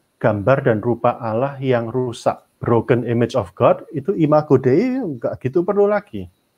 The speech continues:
Karena sudah ada science. Oke, agama mundur lagi sedikit. Mungkin sains dapat menjelaskan asal-usul dosa, tapi agama kan tetap diperlukan untuk membuat orang lebih baik.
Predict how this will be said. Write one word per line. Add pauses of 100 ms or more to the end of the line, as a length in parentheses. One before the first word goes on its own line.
(240)
Karena
sudah
ada (320)
science. (1400)
Oke, (640)
agama
mundur
lagi
sedikit. (400)
Mungkin
sains
dapat
menjelaskan
asal-usul
dosa,
tapi
agama
kan
tetap
diperlukan
untuk
membuat
orang
lebih
baik.